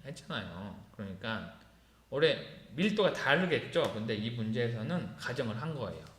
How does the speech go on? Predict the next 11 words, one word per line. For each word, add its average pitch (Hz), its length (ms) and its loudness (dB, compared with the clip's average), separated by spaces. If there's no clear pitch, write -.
그래서 - 220 -20
자, - 220 -16
봅시다. 117 580 -8
자, - 100 -20
해서 123 420 0
요렇게 147 840 2
했죠? 165 480 -4
산염기, 160 1700 -2
그렇죠? - 220 -8
그램수. 90 540 -10
그리고 165 580 -2